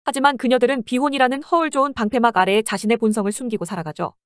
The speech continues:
그러나 본성은 숨긴다고 숨겨지지 않는 법. 그녀들은 나이 먹고 쭈글쭈글 주름진 피부와 더 이상 임신이 안 되는 자궁에 속상해하며 결혼을 포기 후 아기를 키우는 것과 동급이라 자위를 하며 고양이를 키우고 있는 겁니다. 사랑을 주고 싶지만 사랑을 줄 대상이 없어서 그 대상을 고양이로 설정했다는 안타까운 현실이 보이시죠?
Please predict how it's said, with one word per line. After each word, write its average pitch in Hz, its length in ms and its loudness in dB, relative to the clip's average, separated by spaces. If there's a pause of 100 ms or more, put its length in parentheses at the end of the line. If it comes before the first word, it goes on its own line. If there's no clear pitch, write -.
(280)
그러나 254 260 6
본성은 254 460 2
숨긴다고 302 480 0
숨겨지지 294 420 -2
않는 165 240 -2
법. 151 160 -2 (400)
그녀들은 233 460 2
나이 208 180 4
먹고 269 280 2
쭈글쭈글 349 500 0
주름진 254 360 -2
피부와 320 360 2
더 233 160 2
이상 220 200 2
임신이 240 320 0
안 185 120 2
되는 180 200 -2
자궁에 208 360 0
속상해하며 240 560 0
결혼을 208 340 0
포기 220 220 -4
후 170 200 -6 (440)
아기를 247 320 2
키우는 311 320 0
것과 277 240 4
동급이라 254 460 2
자위를 233 360 2
하며 196 200 0
고양이를 240 440 2
키우고 254 320 -2
있는 165 160 -4
겁니다. 147 400 -6 (360)
사랑을 294 360 2
주고 262 160 -2
싶지만 233 400 0
사랑을 302 320 2
줄 269 160 -2
대상이 220 300 2
없어서 196 320 0
그 233 160 -2
대상을 226 320 4
고양이로 247 360 2
설정했다는 254 600 0
안타까운 208 420 0
현실이 233 300 -4
보이시죠? 180 480 -4